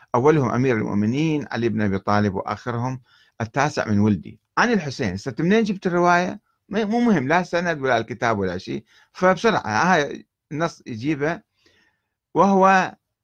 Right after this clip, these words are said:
الآخر، وآخرهم التاسع من ولدي، وهو الإمام القائم بالحق،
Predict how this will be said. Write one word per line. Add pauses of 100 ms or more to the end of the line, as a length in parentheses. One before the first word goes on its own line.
الآخر،
وآخرهم
التاسع
من
ولدي، (300)
وهو
الإمام
القائم
بالحق،